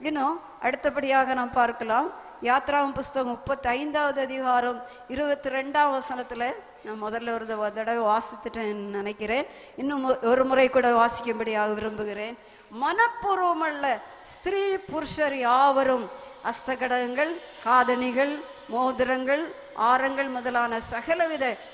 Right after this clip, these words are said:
பொன்னாபரணங்களையும் கொண்டு வந்தார்கள். கர்த்தருக்கு காணிக்கை செலுத்தின ஒவ்வொருவனும் பொன்னை காணிக்கையாக செலுத்தினான். இது எது,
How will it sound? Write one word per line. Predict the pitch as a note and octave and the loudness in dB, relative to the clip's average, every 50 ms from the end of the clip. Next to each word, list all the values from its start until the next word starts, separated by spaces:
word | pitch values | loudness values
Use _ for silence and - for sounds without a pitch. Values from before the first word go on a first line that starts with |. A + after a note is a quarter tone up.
| - - - | -16 -8 -4
பொன்னாபரணங்களையும் | A#3+ C#4+ D#4 E4+ F4 F4+ F4 D#4+ D#4+ D4+ D4+ D4 C#4+ C#4+ C4+ C4+ C4 B3+ A#3 | -2 -2 2 4 4 4 4 2 2 -2 0 -2 -4 -2 0 2 2 0 0
கொண்டு | - A#3+ B3 B3+ A#3+ B3+ | -2 -2 -2 2 4 4
வந்தார்கள். | B3 A#3+ A3+ A3 G#3+ G#3+ G#3 G#3 G3+ G#3+ G3 F3 - - - - - - - | 4 4 0 0 0 0 0 0 -2 -6 -6 -8 -10 -12 -18 -18 -18 -8 -4
கர்த்தருக்கு | A#3+ B3+ B3 - - E4 F4 F4 E4+ F4 - E4 E4 D#4 D4+ | -4 -4 -4 -6 -4 -4 -2 -2 -2 -4 -4 -6 -4 -6 -6
காணிக்கை | - B3+ A3+ A#3+ C4+ C#4+ C#4+ C4+ - C#4 C4+ C4+ B3+ A3+ G3+ - - - - - - - F#3+ - - | -6 -4 -2 -2 -2 -2 -4 -8 -2 0 0 0 0 -2 -4 -10 -16 -18 -20 -20 -16 -14 -12 -6 -4
செலுத்தின | B3+ B3 C4 C4 - C4 B3 A#3+ | -4 -4 -4 -4 -4 -4 -2 0
ஒவ்வொருவனும் | A3+ A3+ A3+ B3 C4 D4+ D4+ C#4+ C#4+ C4+ C4 B3+ A#3+ A#3+ A#3+ A3 G#3 - - - - - | 2 2 0 0 2 0 2 2 2 0 0 -2 -2 -2 -4 -6 -10 -14 -18 -20 -14 -4
பொன்னை | - B3+ C#4+ C#4+ C#4+ C#4+ C4+ C4 | 0 0 0 2 2 0 -2 -2
காணிக்கையாக | C4+ A#3+ A#3 A#3 A#3+ A#3 A#3 - A3+ A3 A3 A3 G#3+ G#3+ G#3+ | -4 -4 -4 -4 -4 -6 -8 -6 -4 0 0 0 0 0 -4
செலுத்தினான். | G3+ - G#3 F#3+ G3+ F#3+ - - G3+ F#3+ F#3 F3 D#3 - - - - - | -10 -10 -10 -10 -10 -10 -8 -8 -6 -6 -6 -8 -8 -12 -18 -20 -16 -12
இது | C4 C#4+ D4+ | -6 -2 0
எது, | D4 C#4+ C#4 | 2 2 2